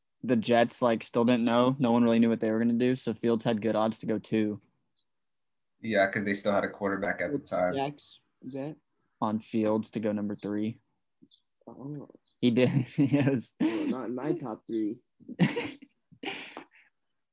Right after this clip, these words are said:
Speaker 1: But yeah, I think, uh, yeah, basically after the Niner picks, the draft. Well, you could say it starts at the Niner pick if you don't believe they're gonna take Mac Jones, but I think at four it really starts with, other than a quarterback,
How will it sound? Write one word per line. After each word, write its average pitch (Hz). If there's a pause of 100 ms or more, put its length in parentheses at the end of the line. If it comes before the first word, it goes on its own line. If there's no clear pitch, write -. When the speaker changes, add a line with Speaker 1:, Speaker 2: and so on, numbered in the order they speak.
(480)
Speaker 1:
But 139
yeah, 123
I 117
think, 151
uh, 117 (760)
yeah, 131
basically 175
after 135
the 123
Niner 113
picks, 107
the 110
draft. 110 (520)
Well, 151
you 170
could 160
say 147
it 131
starts 120
at 110
the 123
Niner 117
pick 123 (180)
if 117
you 117
don't 113
believe 110
they're 110
gonna 110
take 107
Mac 110
Jones, 110
but 107 (260)
I -
think 117
at 113
four 110
it 98
really 107
starts 104
with, 107 (720)
other 131
than 113
a 107
quarterback, 101